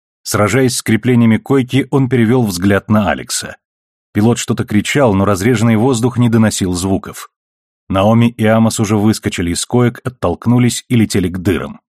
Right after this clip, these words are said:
В руке у Амоса был пластиковый поднос, у Наоми белая папка. Холден несколько секунд пытался сообразить, что они задумали. Мир съежился. На периферии зрения в темноте вспыхивали звезды.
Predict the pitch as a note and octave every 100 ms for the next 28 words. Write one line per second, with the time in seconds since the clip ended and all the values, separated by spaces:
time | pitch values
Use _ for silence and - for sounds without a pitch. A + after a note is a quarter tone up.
0 | _ _ _ _ _ - F#2+ G#2 B2+ B2+
1 | A#2+ C#3 C3 A2+ G2 G2+ A#2 - A#2+ -
2 | - A2+ A2+ A2+ F#2+ F#2 - - A#2+ G2
3 | G#2+ A2+ A2 F2+ D2 D#2 - E2+ - -
4 | - _ _ _ _ _ _ _ - A#2
5 | A2 G#2+ A#2+ - A2 - - - - C3
6 | - G2+ A2 G#2 G2 - F2+ G2 F#2 A2
7 | - - A2 G2 G2 F2+ F#2+ F2 B1+ C#2+
8 | - _ _ _ _ _ - G#2+ B2 -
9 | - A2 E2+ - - - - - _ _
10 | _ _ G#2 B2 A2+ G2 G#2 F#2 D#2+ D#2
11 | G2 G#2 G#2+ - G#2+ F2 E2 - A2+ -
12 | - F2+ E2 D#2 E2 D#2 C#2 - -